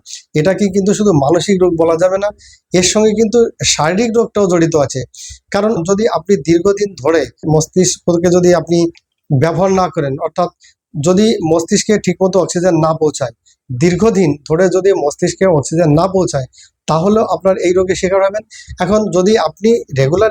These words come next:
এক্সারসাইজ করেন, অর্থাৎ শরীরের প্রতি যদি চর্চা করেন, তাহলে কি হবে? আমরা কি জানি যে যখন আমরা এক্সারসাইজ করি, এক্সারসাইজ করলে রক্তের প্রবাহ যেটা শরীরে, এটা বেড়ে যায়। তাহলে কি রক্তের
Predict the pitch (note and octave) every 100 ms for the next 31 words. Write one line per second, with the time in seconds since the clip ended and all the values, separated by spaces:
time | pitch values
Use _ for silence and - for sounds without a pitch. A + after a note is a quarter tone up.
0 | F#3+ D3 - E3 F3+ - D#3 C3 A#2+ -
1 | _ - E3+ F#3 - D#3 F#3 G3 F#3+ F#3
2 | F#3+ F3+ F3+ E3 D3+ - - C#3+ A#2+ -
3 | - - _ - D#3 G3+ G3+ G#3 D3 D3
4 | - F3 F#3 F#3 F3 F3 D#3 F3 E3 E3
5 | G#3 G3+ F3 F#3 C#3+ - E3 F3+ E3 F#3+
6 | D3+ C3+ - E3 G3 F#3 - F#3+ G3+ B3+
7 | - - - - - - C3+ E3 - -
8 | - E3 E3+ G3 F3 D3+ C#3 - D#3 F3+
9 | F3 C#3 D#3 G3 G#3 A#3+ - _ - F3+
10 | G3+ D#3+ C3 D#3+ - -